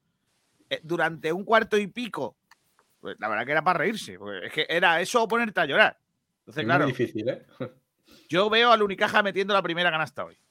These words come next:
Speaker 1: O sea, yo veo Unicaja, segundo diez, doce,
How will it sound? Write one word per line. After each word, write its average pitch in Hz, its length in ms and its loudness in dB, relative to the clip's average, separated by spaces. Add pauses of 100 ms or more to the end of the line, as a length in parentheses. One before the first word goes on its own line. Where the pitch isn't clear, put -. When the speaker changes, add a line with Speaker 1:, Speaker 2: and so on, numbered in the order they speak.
(140)
Speaker 1:
O - 20 -20
sea, 127 180 -2
yo 175 300 2
veo 190 220 0
Unicaja, 190 640 0 (340)
segundo 165 1080 2
diez, 180 300 -2
doce, 214 440 -2